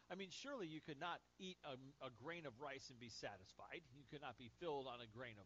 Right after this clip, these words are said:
rice. Uh, if you ate six little crystals of salt, it's not, you could barely even taste that. Or perhaps, uh, two grains of sugar. You wouldn't be able to ta-, you'd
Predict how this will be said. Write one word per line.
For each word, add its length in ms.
rice. 400
Uh, 240
if 160
you 160
ate 320
six 480
little 240
crystals 400
of 80
salt, 320
it's 240
not, 160
you 160
could 160
barely 240
even 240
taste 400
that. 160
Or 320
perhaps, 560
uh, 320
two 240
grains 320
of 80
sugar. 400
You 80
wouldn't 240
be 80
able 160
to 160
ta-, 160
you'd 160